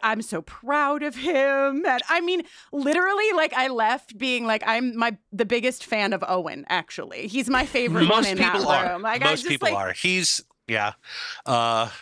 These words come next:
Speaker 1: I didn't get to
Speaker 2: yeah.
Speaker 1: talk to your eldest, otherwise
Speaker 2: Jonathan,
Speaker 1: I'm
Speaker 2: yeah.
Speaker 1: sure. Jonathan,
Speaker 2: He was,
Speaker 1: yeah.
Speaker 2: he was in the midst of having to do a school <laughs> project.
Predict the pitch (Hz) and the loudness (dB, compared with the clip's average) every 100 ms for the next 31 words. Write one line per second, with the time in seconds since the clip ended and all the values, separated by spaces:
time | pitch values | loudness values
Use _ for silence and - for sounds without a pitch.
0 | - 262 330 339 320 277 226 262 - 294 | -2 0 2 0 -2 0 0 0 -2 -6
1 | 240 226 208 226 196 214 202 165 165 208 | -4 -4 -2 -2 0 0 0 -4 -2 2
2 | - 180 175 127 120 117 170 277 240 220 | 2 2 0 -2 0 0 0 2 2 2
3 | 220 240 240 233 196 165 214 190 180 160 | 2 2 0 0 0 2 0 0 -2 0
4 | - 165 156 147 139 - 127 147 135 123 | -2 -4 -4 -2 0 0 0 -2 -2 -4
5 | 117 113 - 143 139 165 160 - - 170 | -2 0 0 0 0 0 0 0 0 -2
6 | - - | -2 -6